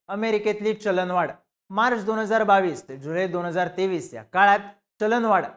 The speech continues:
आणि महागाई नियंत्रणात ठेवण्यासाठी अमेरिकेच्या सेंट्रल बँकेनं सतत व्याज दरामध्ये वाढ केली. आता कधी ना कधी व्याजदर कमी होईल या कॉन्फिडन्समध्ये इन्व्हेस्टर्सने सोन्यातली गुंतवणूक वाढवत नेली. आता जेव्हा व्याजाचा दर जास्त असतो,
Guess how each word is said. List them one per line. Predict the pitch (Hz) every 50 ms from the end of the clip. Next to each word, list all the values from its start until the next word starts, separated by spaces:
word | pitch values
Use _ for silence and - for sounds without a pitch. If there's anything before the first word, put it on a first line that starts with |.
| _
आणि | - 151 185
महागाई | 196 185 170 156 147 165 175 170 202 214 220
नियंत्रणात | 196 185 175 175 175 160 175 175 180 180 185
ठेवण्यासाठी | - - - - 156 160 196 254 240 - 220 180 156 202 226 220 - _ _ _ -
अमेरिकेच्या | - 214 226 247 247 240 240 247 233 233 247 254
सेंट्रल | 233 - 220 202 202 202 240 254 247
बँकेनं | 240 214 202 202 185 185 190 175 151 143 170 190
सतत | 190 180 160 - 190 190 190
व्याज | 170 139 143 165 208 226 208
दरामध्ये | 170 196 180 175 160 143 131 143 165
वाढ | 180 180 175 170 170
केली. | 160 170 180 180 156 123 - - _ _ _ -
आता | 110 120 - 196 185 180 180 185 - - _ _ _ _ -
कधी | 226 226 202 247
ना | 240 247 233
कधी | 208 214 190 214 226 214
व्याजदर | 202 202 190 185 175 165 202 202
कमी | 190 196 202 208 233 254
होईल | 233 208 180 131 - - -
या | - 120
कॉन्फिडन्समध्ये | - - 139 143 156 156 220 233 254 262 240 - 214 214 196 202 214 220 208 - _ _ _
इन्व्हेस्टर्सने | - 214 214 233 247 262 247 - 233 208 185 - 170 165 180 190
सोन्यातली | 180 185 170 165 175 190 185 185 202 208
गुंतवणूक | 175 170 170 175 175 202 190 170 170 190 185 196
वाढवत | 180 175 175 180 185 185 185
नेली. | 185 185 185 175 160 120 - _ _ _
आता | - - - 147
जेव्हा | 139 143 156 156 160 170 180 180
व्याजाचा | 165 147 143 143 143 170 180 165 185 190
दर | 170 180 175
जास्त | 156 127 143 - 156 - -
असतो, | 233 220 220 - 233 208